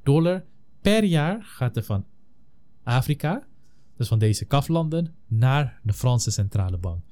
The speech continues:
En om aan te geven hoe groot dit invloed is geweest, de Franse president François Mitterrand, die had aangegeven, naar aanleiding van Frans Afrique en het hele systeem, van zonder Afrika heeft Frankrijk geen rol in de eenentwintigste eeuw.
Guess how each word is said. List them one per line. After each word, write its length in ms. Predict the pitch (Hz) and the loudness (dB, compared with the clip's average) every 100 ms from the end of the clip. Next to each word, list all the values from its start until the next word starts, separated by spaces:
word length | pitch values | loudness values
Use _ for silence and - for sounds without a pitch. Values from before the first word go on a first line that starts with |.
| - - - - - | -20 -20 -20 -20 -2
En 140 | 120 | 2
om 120 | 117 143 | 2 2
aan 160 | 151 | 0
te 60 | 160 | 2
geven 260 | - 135 110 | 2 2 2
hoe 100 | 107 | 2
groot 220 | 135 123 | 4 4
dit 140 | 117 | 2
invloed 360 | 147 156 160 160 | 2 2 2 -2
is 140 | 139 | -2
geweest, 460 | - 143 185 214 - - - - | 0 0 0 -2 -12 -20 -10 -4
de 100 | 117 | 0
Franse 340 | 160 165 160 | 4 4 4
president 500 | 135 135 123 135 120 | 2 2 2 2 0
François 540 | - 135 123 - 147 | 0 0 2 2 2
Mitterrand, 500 | 120 110 117 113 202 - - | 2 2 2 4 2 -2 -10
die 120 | 117 113 | 0 2
had 160 | 110 | 2
aangegeven, 800 | - 123 127 156 143 135 156 202 - - - - | 0 0 0 0 0 0 -2 -4 -6 -20 -16 -2
naar 140 | 120 | 0
aanleiding 440 | 104 120 117 117 104 | 2 2 2 2 2
van 180 | 107 | 2
Frans 340 | - - 113 107 | 0 0 0 2
Afrique 420 | 107 - 120 113 | -2 0 0 2
en 60 | 104 | 0
het 100 | 98 | 2
hele 220 | 107 101 | 2 2
systeem, 520 | - 101 - 139 240 - - - - - | 0 -4 0 0 -2 -8 -20 -20 -20 -10
van 120 | - | -2
zonder 420 | 107 - 175 180 170 | -2 4 6 6 4
Afrika 680 | 143 143 147 - 131 170 - - - - | 2 2 2 0 0 -2 -6 -16 -20 -10
heeft 260 | - 117 - | 0 2 2
Frankrijk 480 | 131 135 - 117 - | 2 4 4 0 0
geen 300 | - 143 120 | 2 4 6
rol 220 | 120 131 | 4 2
in 160 | 120 | 0
de 80 | 107 | 0
eenentwintigste 760 | - 113 110 110 104 104 - 101 | 4 4 4 2 -2 -2 -4 -4
eeuw. 200 | 92 | -4